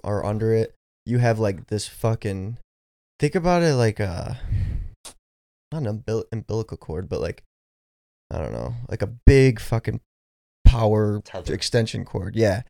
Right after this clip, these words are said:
Speaker 1: And if you snap it, like, you're just fucking, you, you're done. So it's, like, a bunch of nerves and, like, this t-, thick cord.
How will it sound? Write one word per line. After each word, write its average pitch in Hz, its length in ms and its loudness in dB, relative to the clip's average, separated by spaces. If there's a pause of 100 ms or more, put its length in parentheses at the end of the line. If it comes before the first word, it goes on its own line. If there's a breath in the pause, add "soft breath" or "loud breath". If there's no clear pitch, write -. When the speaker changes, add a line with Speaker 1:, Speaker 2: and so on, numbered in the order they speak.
(240 loud breath)
Speaker 1:
And 117 100 4
if 110 140 -2
you 113 140 2
snap 123 380 2
it, 95 120 -2
like, 85 200 -6
you're 101 100 -8
just - 180 -6
fucking, - 420 -8
you, - 120 -12 (160)
you're - 180 -6
done. 101 400 -2
So - 180 2
it's, 117 140 2
like, 117 260 0 (460 soft breath)
a 120 60 2
bunch 135 480 6
of 127 80 0
nerves 120 540 4
and, 101 100 -2
like, 101 160 0
this 107 140 -4
t-, - 240 -14
thick - 500 -4 (640)
cord. 110 520 2